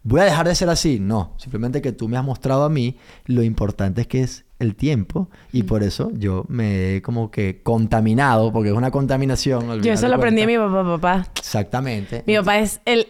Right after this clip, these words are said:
Speaker 2: verdadero experto. Tú dices que yo soy la experta, mi papá
Speaker 1: Yo
Speaker 2: es
Speaker 1: sé, ya, y hemos hablado de eso,
Speaker 2: Ah.
Speaker 1: que lo tuyo no es que tú solo, o sea, tú no,
Speaker 2: Claro.
Speaker 1: tú naciste así porque en tus genes está eso.
Speaker 2: Mm, en mi, literal,
Speaker 1: Ok.
Speaker 2: lo llevo en la sangre. Mi papá es el verdadero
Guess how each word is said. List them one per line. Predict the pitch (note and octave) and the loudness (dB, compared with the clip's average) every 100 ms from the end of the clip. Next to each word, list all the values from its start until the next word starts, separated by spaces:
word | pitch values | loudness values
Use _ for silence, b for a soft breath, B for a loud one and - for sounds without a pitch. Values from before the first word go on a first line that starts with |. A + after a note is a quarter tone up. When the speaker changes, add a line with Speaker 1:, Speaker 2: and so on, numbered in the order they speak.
| - | -6
Speaker 2:
verdadero | - G#3 F#3+ F3+ F3+ | 2 4 4 4 2
experto. | G3 G#3+ F#3+ | 0 -2 -2
Tú | F3+ | 0
dices | G3+ A#3+ | 0 2
que | |
yo | G#3+ | 0
soy | F#3+ A3+ | 2 0
la | |
experta, | A3 - A3 G3 | 0 0 0 2
mi | F#3 | 2
papá | E3 F3 F3+ | 2 4 4
Speaker 1:
Yo | F#3+ | 4
Speaker 2:
es | G3+ | 4
Speaker 1:
sé, | C3+ C3+ | 4 2
ya, | A#2+ G2+ | 2 0
y | A2+ | 0
hemos | A2+ D3 | 2 2
hablado | G2+ G#2+ | 2 0
de | B2+ | 0
eso, | A2+ | 0
Speaker 2:
Ah. | F3+ | -2
Speaker 1:
que | E3+ | -2
lo | F#2+ | -2
tuyo | F#2+ G2 A2 | -2 -4 -2
no | A#2+ | -4
es | |
que | - | -6
tú | B2 | -8
solo, | - B2+ A2+ | -8 -8 -6
o | |
sea, | G#2+ F2+ | -8 -6
tú | - | -4
no, | F#2+ | -2
Speaker 2:
Claro. | G2 A2 B2+ | 0 -2 -2
Speaker 1:
tú | G#2+ | -2
naciste | G#2 B2+ C3 | -2 -2 -2
así | C#3 | -2
porque | C#3 C#3 A2+ - | 0 -2 -2 -2
en | A2 | -2
tus | A2+ G2+ | -2 -2
genes | G2+ C#3 | -2 -2
está | A2 - G#2 | -2 -2 -4
eso. | A2 - - | -4 -10 -4
Speaker 2:
Mm, | G3 G3+ | -2 0
en | - F3+ | 0 2
mi, | E3 F3 | 2 2
literal, | G#3 F#3+ F3+ F3 | 2 4 4 2
Speaker 1:
Ok. | - | 2
Speaker 2:
lo | A3+ | 2
llevo | G#3 G#3+ | 4 2
en | G#3 | 2
la | |
sangre. | F3+ F3 E3+ | 2 2 0
Mi | E3 | 0
papá | D#3+ F3 F#3 | 0 0 2
es | C4 D#4 - - - | 2 0 -6 -6 -2
el | F#3+ F3+ | 0 2
verdadero | F#3 F3+ F3 E3+ F#3+ A3+ C#4+ F#4 | 2 2 2 2 2 2 0 -2